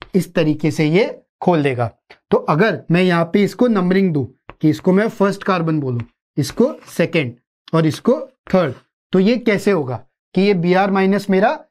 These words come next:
सेकंड कार्बन के ऊपर जाके अटैच होगा। तो यहाँ पे वन, टू,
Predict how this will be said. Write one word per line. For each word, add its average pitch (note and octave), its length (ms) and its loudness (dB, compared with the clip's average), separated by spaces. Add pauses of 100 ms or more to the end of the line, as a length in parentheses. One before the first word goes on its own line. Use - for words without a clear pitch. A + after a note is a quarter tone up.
(140)
सेकंड A3+ 400 -2
कार्बन F#3 360 -2
के F#3 100 -2
ऊपर F3 240 -2
जाके D#3+ 300 -2
अटैच F3 640 -2
होगा। B2 260 -6 (360)
तो D#3 60 -4
यहाँ D3+ 340 0
पे G#3 260 -2 (240)
वन, F3 260 2 (580)
टू, G#3 400 0